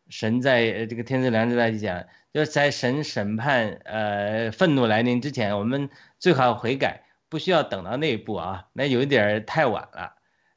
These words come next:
呃，我们今天就能够接受神的生命，就成为一个新造的人，让这个新造在我们里面产生。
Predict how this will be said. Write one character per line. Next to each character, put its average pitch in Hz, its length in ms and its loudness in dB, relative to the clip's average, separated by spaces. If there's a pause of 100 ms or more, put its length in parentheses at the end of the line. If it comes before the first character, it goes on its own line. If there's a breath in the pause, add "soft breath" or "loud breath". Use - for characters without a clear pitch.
呃， 131 100 -2
我 123 100 2
们 139 200 0
今 180 320 2
天 170 460 4
就 151 180 0
能 110 300 0
够 123 260 2
接 131 240 -2
受 123 320 2
神 113 160 -2
的 123 100 2
生 135 220 2
命， 147 320 2 (320 soft breath)
就 117 140 -6
成 117 220 -2
为 127 100 4
一 120 60 2
个 117 100 0
新 143 240 -2
造 147 160 6
的 101 100 0
人， - 160 -12 (240 soft breath)
让 135 180 0
这 123 60 -4
个 120 60 -4
新 131 260 -8
造 123 160 0
在 113 240 2
我 95 160 -4
们 98 220 -6
里 107 80 -4
面 110 240 -2
产 - 260 -8
生。 139 320 -2